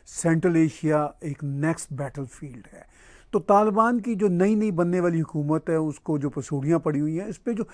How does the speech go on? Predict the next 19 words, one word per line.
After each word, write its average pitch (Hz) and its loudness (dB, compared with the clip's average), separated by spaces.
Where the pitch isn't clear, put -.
सेंट्रल 202 2
एशिया 233 2
का 233 -2
जो 170 0
दबाव 135 0
है, 135 -10
वो 269 6
आपको 254 0
कैसे 202 4
दिखता 160 0
है? 156 -2
आखिर 160 -4
में 151 0
इस 143 -8
पे 143 -10
थोड़ी 226 -2
सी 156 -4
रोशनी 139 -8
डालिए। - -18